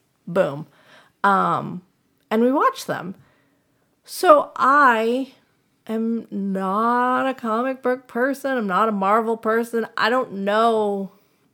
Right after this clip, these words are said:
And, I mean, I know a little bit about Spider-Man because I've seen the early versions of that movie.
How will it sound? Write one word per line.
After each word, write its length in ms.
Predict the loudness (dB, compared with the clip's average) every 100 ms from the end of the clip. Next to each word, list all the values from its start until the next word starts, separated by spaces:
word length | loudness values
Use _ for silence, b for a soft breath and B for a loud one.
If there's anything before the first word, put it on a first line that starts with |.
| -6
And, 160 | -4 0
I 80 | 2
mean, 100 | 2
I 60 | 2
know 260 | 4 4 2
a 60 |
little 280 | 2 4 4
bit 120 | 4
about 200 | 0 -4
Spider-Man 580 | -4 -2 -2 -2 -2 -4
because 280 | -6 -6 -6
I've 180 | -6 -8
seen 280 | -10 -6 -4
the 120 | -6 -4
early 320 | -2 -2 -4
versions 420 | -4 -8 -8 -10
of 120 | -6
that 240 | -4 -4 -6
movie. 560 | -10 -6 -6 -6 -8